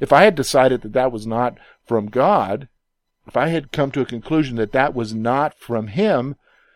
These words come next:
then I would just simply ignore that and wonder, "Well, you know, did, did I have some bad sausage the night before? Or why, why am I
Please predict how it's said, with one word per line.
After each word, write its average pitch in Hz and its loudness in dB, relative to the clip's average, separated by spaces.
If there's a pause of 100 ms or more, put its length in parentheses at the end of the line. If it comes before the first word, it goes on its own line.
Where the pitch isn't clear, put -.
(140)
then 147 4
I 151 4
would 165 0
just 156 0
simply 156 0
ignore 160 -2
that 101 -4
and 104 -4
wonder, 127 -2
"Well, 143 -6
you 151 -6
know, 131 -8
did, 120 -12
did 113 -8
I 117 -6
have 135 -2
some 107 -4
bad 123 2
sausage 120 -4
the 147 0
night 147 0
before? 143 -2
Or 147 0
why, 123 -4
why 131 -6
am 170 -4
I 147 -2